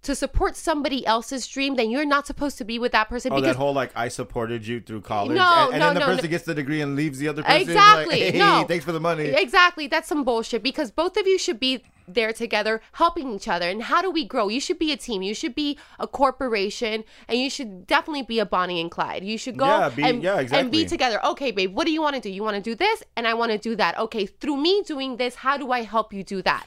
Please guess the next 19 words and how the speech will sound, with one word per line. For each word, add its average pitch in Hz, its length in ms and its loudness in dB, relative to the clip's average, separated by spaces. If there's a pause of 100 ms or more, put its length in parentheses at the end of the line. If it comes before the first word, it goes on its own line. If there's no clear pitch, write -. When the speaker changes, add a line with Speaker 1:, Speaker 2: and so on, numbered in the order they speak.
Speaker 2:
But 175 80 -6
I 180 60 -4
think 220 180 -6
Speaker 1:
You 247 60 -2
Speaker 2:
we're, 233 80 6
Speaker 1:
know? 269 180 4
Speaker 2:
I 160 80 -4
think, 196 280 -8
Speaker 1:
But 285 200 2
Speaker 2:
and, - 180 -4
and 302 60 -8
Speaker 1:
it, 190 100 -8 (200)
and, 330 180 2
and 311 260 0
it, 349 300 0
and 370 140 2
it 440 140 2
just 494 260 -2
really, 415 460 2